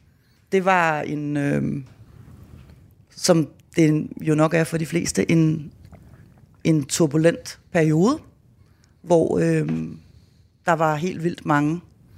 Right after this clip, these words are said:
følelser og hensyn, og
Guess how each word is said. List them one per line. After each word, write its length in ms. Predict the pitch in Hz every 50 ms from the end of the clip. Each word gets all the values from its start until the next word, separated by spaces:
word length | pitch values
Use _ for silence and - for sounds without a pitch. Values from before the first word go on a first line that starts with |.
| - - - - - - - - - - - - - - - - _ _ _
følelser 580 | - - - 175 165 165 165 180 180 - 202 190
og 360 | - - - 151 156 156 143
hensyn, 520 | 139 165 160 165 160 - - 95 - - - - - -
og 380 | - 87 85 80 80 78 71